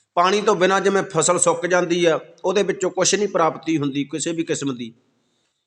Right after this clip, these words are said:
ਨਾ ਦਾਣਾ ਫੱਕਾ, ਨਾ ਤੂੜੀ, ਨਾ ਤੰਦ, ਕੁਛ ਵੀ ਨਹੀਂ ਮਤਲਬ ਉਹਦੇ ਚੋਂ ਪ੍ਰਾਪਤ ਹੁੰਦਾ।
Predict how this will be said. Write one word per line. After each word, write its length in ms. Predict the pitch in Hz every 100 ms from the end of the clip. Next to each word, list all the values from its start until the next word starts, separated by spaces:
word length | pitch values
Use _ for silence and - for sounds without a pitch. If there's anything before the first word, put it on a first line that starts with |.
| _ _ _ _ 127
ਨਾ 160 | 143
ਦਾਣਾ 320 | 147 143 160 165
ਫੱਕਾ, 340 | 165 170 165
ਨਾ 120 | 160
ਤੂੜੀ, 320 | 160 165 165
ਨਾ 120 | 165 156
ਤੰਦ, 320 | 151 151 139
ਕੁਛ 280 | 131 180 185
ਵੀ 200 | 220 240
ਨਹੀਂ 140 | 226
ਮਤਲਬ 400 | 214 180 170 165
ਉਹਦੇ 140 | 160 165
ਚੋਂ 140 | 160
ਪ੍ਰਾਪਤ 380 | 131 139 113 -
ਹੁੰਦਾ। 420 | 117 110 101 -